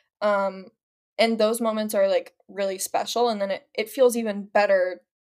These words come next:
to, like, which it's, it's fucked up, but, like, it feels also good to, like, get the validation from people that, like,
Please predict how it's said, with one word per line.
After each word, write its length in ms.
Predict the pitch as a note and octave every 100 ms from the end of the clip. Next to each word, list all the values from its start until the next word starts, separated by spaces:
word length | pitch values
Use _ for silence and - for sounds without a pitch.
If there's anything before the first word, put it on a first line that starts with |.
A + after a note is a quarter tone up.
| _
to, 120 | - G#3
like, 320 | F#3 D3+ - -
which 180 | C4+
it's, 180 | D4+ - -
it's 120 | -
fucked 260 | C#4 C4+
up, 160 | D4+ A3
but, 100 | A3
like, 180 | G#3+ A3
it 120 | G#3+
feels 280 | A#3+ A3 G3+ _ _ _
also 380 | G#3+ A3+ A3+ G3
good 360 | F#3 G3 F3+ -
to, 100 | G#3
like, 260 | F#3+ F3 -
get 140 | G#3
the 80 | G3
validation 580 | G3 F3+ F3 F3+ - F#3+
from 160 | -
people 360 | - - - -
that, 140 | -
like, 280 | - - -